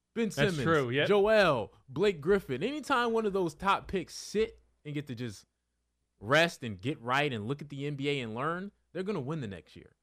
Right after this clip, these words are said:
Speaker 2: Yeah.
Speaker 1: So I'm picking Chet for Rookie of the Year. I'm picking Chet if he plays enough games in this summer.
Speaker 2: Yeah, that's the key, 'cause I think the coach had kinda hinted that he might be done,
Speaker 1: Yeah, yeah,
Speaker 2: and, you know, you
Speaker 1: exactly.
Speaker 2: have to see. But I'm excited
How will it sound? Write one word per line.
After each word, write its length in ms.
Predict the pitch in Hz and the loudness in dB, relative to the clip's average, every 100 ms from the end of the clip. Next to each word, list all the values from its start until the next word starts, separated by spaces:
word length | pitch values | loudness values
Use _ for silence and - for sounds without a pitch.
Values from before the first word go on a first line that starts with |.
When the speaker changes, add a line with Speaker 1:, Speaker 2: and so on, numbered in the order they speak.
| 110 | -8
Speaker 2:
Yeah. 280 | 101 92 | -4 -4
Speaker 1:
So 120 | 87 147 | -2 -2
I'm 100 | 180 | 0
picking 260 | 214 160 | -2 -2
Chet 280 | - 175 127 | -4 -4 -4
for 100 | 127 | -6
Rookie 280 | 123 135 117 | -6 -6 -6
of 40 | |
the 80 | 104 | -6
Year. 340 | 117 135 131 101 | -4 -2 -2 -4
I'm 80 | 113 | -8
picking 300 | 139 113 98 | -8 -10 -10
Chet 320 | - 156 147 | -6 -6 -6
if 220 | 151 160 | -10 -12
he 100 | 175 | -12
plays 320 | 147 139 127 117 | -10 -8 -6 -6
enough 320 | 113 104 - | -6 -8 -6
games 420 | 113 107 95 - _ _ _ | -6 -6 -8 -12 _ _ _
in 100 | 101 | -12
this 140 | 95 | -6
summer. 140 | - 156 | 4 8
Speaker 2:
Yeah, 100 | 165 | 10
that's 180 | 214 | 8
the 80 | - | 4
key, 300 | 175 208 185 | 4 8 8
'cause 160 | 147 151 | 8 6
I 80 | 156 | 6
think 200 | 220 175 | 6 2
the 80 | |
coach 300 | 143 196 202 | 4 4 6
had 180 | 175 147 | 4 2
kinda 280 | - 170 135 | 4 2 2
hinted 420 | 160 170 160 156 | 0 0 0 0
that 160 | 131 120 | -2 -4
he 160 | 131 | -4
might 260 | 139 143 139 | -2 -2 -2
be 140 | 147 | -6
done, 320 | 120 131 143 139 | -2 0 2 0
Speaker 1:
Yeah, 380 | 113 107 101 | -2 -6 -6
yeah, 80 | 95 | -2
Speaker 2:
and, 280 | 127 123 123 | 0 0 -2
you 140 | 107 | 2
know, 60 | 131 | 4
you 80 | 131 | 6
Speaker 1:
exactly. 40 | |
Speaker 2:
have 160 | 135 131 | 4 4
to 80 | 127 | 0
see. 280 | - 139 123 | 2 4 4
But 220 | 123 113 - - _ - | 4 2 -2 -20 _ 4
I'm 240 | 180 330 | 8 8
excited 580 | 220 - 165 147 143 117 | 6 2 6 6 6 2